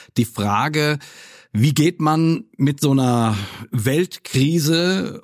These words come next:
um, also die quasi alles, äh, alle Karten n-, neu mischt und, und alles anders macht, ne? Wie gehen unterschiedliche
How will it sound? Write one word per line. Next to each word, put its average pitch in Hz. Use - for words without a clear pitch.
um, 196
also 127
die 139
quasi 131
alles, 180
äh, 123
alle 170
Karten 139
n-, 127
neu 139
mischt -
und, 131
und 147
alles 151
anders 165
macht, 127
ne? 143
Wie 127
gehen 156
unterschiedliche 151